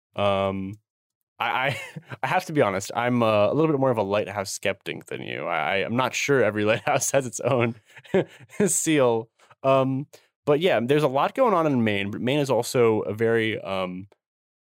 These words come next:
undensely populated state. It only has, it has less than one and a half million people. Um, so I'm not really sure what the proportion is.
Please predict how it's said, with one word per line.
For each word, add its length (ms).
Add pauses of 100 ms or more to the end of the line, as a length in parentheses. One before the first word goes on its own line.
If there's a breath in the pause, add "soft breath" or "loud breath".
(320)
undensely 640
populated 540
state. 240
It 80
only 220
has, 460 (200)
it 160
has 200
less 220
than 220
one 140
and 80
a 40
half 300
million 440
people. 540 (520)
Um, 600 (320)
so 160
I'm 100
not 140
really 200
sure 320
what 200
the 80
proportion 720
is. 540